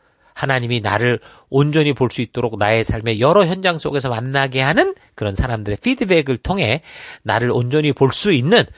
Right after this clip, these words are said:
그런 믿음의 삶 살아가는 여러분 되기를 축원합니다. 자, 오늘 하루도 힘내십시다.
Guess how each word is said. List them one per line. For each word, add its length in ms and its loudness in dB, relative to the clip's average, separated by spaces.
그런 240 -8
믿음의 320 -2
삶 200 -4
살아가는 520 0
여러분 280 -2
되기를 280 -10
축원합니다. 720 -8
자, 80 2
오늘 120 2
하루도 520 4
힘내십시다. 680 -6